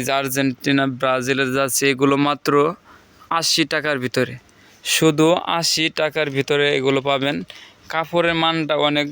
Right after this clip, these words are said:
ভালো। এই দেখেন, সুতির ভিতরে কলারওয়ালা গেঞ্জি নিয়ে আসলাম মাত্র আশি টাকায়। দেখেন কালারগুলো দেখেন, কি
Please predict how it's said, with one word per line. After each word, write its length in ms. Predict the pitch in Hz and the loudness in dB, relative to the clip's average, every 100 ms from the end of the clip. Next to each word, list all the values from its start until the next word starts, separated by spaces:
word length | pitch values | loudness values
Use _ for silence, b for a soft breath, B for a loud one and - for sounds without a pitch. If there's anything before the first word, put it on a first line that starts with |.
| 139 | -6
ভালো। 340 | 123 123 123 110 - B B B B - | -2 0 0 -2 -12 B B B B 0
এই 200 | 151 160 | 2 2
দেখেন, 280 | 151 139 131 - | 2 -2 -2 0
সুতির 360 | - 170 185 170 | 0 0 0 0
ভিতরে 360 | 160 165 160 165 | 0 2 2 2
কলারওয়ালা 500 | 160 156 151 156 156 | 0 0 2 0 0
গেঞ্জি 320 | 151 160 160 | 0 2 2
নিয়ে 180 | 156 151 | 2 0
আসলাম 280 | - 139 139 165 - B B - 135 143 | 0 0 -2 -4 -16 B B -6 0 2
মাত্র 300 | 156 - 160 147 120 | 2 0 2 2 2
আশি 320 | 160 151 151 | 0 0 0
টাকায়। 280 | 147 131 123 135 | -2 -2 -2 -4
দেখেন 180 | 131 123 | -4 -4
কালারগুলো 520 | 151 147 139 135 139 | -2 -2 0 2 2
দেখেন, 320 | 131 123 127 - - - - | 0 -4 -8 -10 -20 -20 -8
কি 120 | - | -8